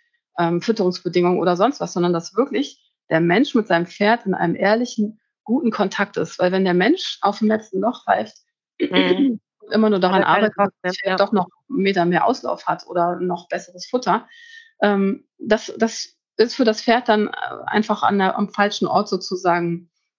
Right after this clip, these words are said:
Speaker 1: die
Speaker 2: Mhm.
Speaker 1: Energie vergeudet des Menschen. Der
Speaker 2: Mhm.
Speaker 1: möchte, dass es dem Menschen auch gut geht. Wenn die zwischenmenschliche Beziehung stimmt, dann sind die Pferde auch sehr viel,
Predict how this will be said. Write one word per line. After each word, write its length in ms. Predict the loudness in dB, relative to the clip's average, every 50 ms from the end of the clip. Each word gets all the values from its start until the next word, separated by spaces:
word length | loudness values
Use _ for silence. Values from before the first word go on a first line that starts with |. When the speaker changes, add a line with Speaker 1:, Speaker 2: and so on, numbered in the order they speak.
| _ _ _ _ -10
Speaker 1:
die 60 | -6
Speaker 2:
Mhm. 220 | -2 0 0 2 2
Speaker 1:
Energie 180 | 0 0 -4 _ _ _ _
vergeudet 380 | -6 -2 0 0 2 0 -2 -4
des 160 | -8 -6 -2
Menschen. 280 | -2 -2 -2 -2 -2 0
Der 80 | 2 2
Speaker 2:
Mhm. 40 | 2
Speaker 1:
möchte, 220 | 2 0 -2 -4
dass 100 | -6 -6
es 140 | -8 -12 _
dem 100 | -4 0
Menschen 280 | 0 0 0 -2 -2 0
auch 240 | 2 2 2 0 -2
gut 240 | -2 -2 -2 -4 -6
geht. 240 | -8 -10 -10 -10 -14 -20 -20 -20 _ _ _
Wenn 160 | 0 0 2 2
die 200 | 0 -2 -4 -6
zwischenmenschliche 680 | -6 -4 -2 -2 0 0 2 2 2 2 2 0 2 2
Beziehung 400 | 2 0 2 2 2 2 2 0
stimmt, 400 | -2 -2 0 0 0 0 -2 -6 -12 _ -2
dann 180 | 0 0 2
sind 180 | 2 0 0 0
die 80 | -2
Pferde 600 | -6 -2 0 2 2 2 2 2 0 0 -2 -8 _ _ _ _ _ _ _ _ _ _ 0
auch 240 | 0 0 0 0 -2
sehr 300 | 0 2 4 4 4 2
viel, 640 | 0 -4 -2 0 2 4 4 2 2 -2 -6 -12